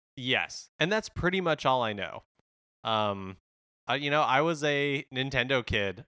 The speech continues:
I never owned any Sega consoles. My friend had a Genesis. I played a little bit of Sonic and Tails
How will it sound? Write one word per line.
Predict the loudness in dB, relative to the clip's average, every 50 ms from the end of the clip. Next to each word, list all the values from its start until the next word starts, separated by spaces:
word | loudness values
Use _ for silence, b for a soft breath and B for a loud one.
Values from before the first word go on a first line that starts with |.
| _
I | -4 -4 -2
never | 0 0 -2 0 0 0 0 0 -2 -2 -4
owned | -2 -2 -2 -2 -4
any | -6 -6 -6
Sega | -6 -4 -6 -6 -6 -8 -6
consoles. | -4 -2 -2 -2 -2 -4 -2 -2 0 0 -2 -4 -8 -14 _ _ _
My | -8 -6 -6
friend | -6 -4 -4 -4 -4 -2
had | -2 -2 -2
a | -2 -2
Genesis. | -4 -4 -4 -4 -6 -6 -6 -6 -6 -6 -8
I | -8 -10
played | -8 -6 -6 -6 -4
a | -6
little | -6 -4 -4 -2 -2 -2
bit | -2 -2 -2 -2
of | -4 -4 -6
Sonic | -6 -6 -4 -4 -6 -8 -10
and | -12 -12
Tails | -8 -6 -4 -4 -2 -2 -4 -6 -8